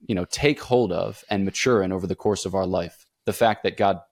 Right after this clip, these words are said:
does love us, not for anything that we've done, not for our antecedent merits, to use cool theological jargon, but because that's just what he does, right? God saw not anything. I mean, yeah, I mean, I'm trying to describe this in a way that makes sense. When truth be told, I'm describing a metaphysical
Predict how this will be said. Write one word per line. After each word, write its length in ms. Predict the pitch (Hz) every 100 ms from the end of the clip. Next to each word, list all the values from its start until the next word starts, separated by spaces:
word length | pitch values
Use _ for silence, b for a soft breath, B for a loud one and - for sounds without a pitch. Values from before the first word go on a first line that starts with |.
| _
does 300 | 131 147 117
love 200 | 101 95
us, 220 | 113 -
not 220 | 101 101
for 160 | - 104
anything 280 | 101 101 101
that 120 | 95
we've 280 | 107 110 98
done, 360 | 107 92 110 139
not 260 | 104 101 -
for 140 | 101
our 120 | 87 -
antecedent 600 | 101 - 98 110 98 92
merits, 380 | 92 95 - -
to 120 | 101
use 240 | 95 90
cool 260 | - - 104
theological 540 | - 104 98 95 -
jargon, 440 | 90 95 85 92 123 B B B B
but 80 | 120
because 400 | 127 151 127 - b b -
that's 140 | 120
just 140 | 151
what 120 | 143 151
he 60 |
does, 480 | 110 151 90 - - _
right? 220 | 113 113
God 320 | 101 113 120 104
saw 600 | - 120 117 113 107 107 _
not 300 | 175 98 98 - _ _
anything. 360 | 101 95 - - 101
I 20 |
mean, 160 | 95
yeah, 100 | 92
I 20 | 90
mean, 160 | 82 - _
I'm 80 | 101
trying 220 | - 95
to 60 | 92
describe 340 | 85 - 92
this 140 | 90 87
in 80 | 90
a 40 |
way 160 | 90 90
that 80 |
makes 220 | 82 90 -
sense. 260 | 120 107
When 120 | 101
truth 180 | 87 110
be 80 | 98
told, 240 | 92 95
I'm 60 | 92
describing 420 | 87 - 95 87
a 60 | 87
metaphysical 600 | 90 87 92 85 87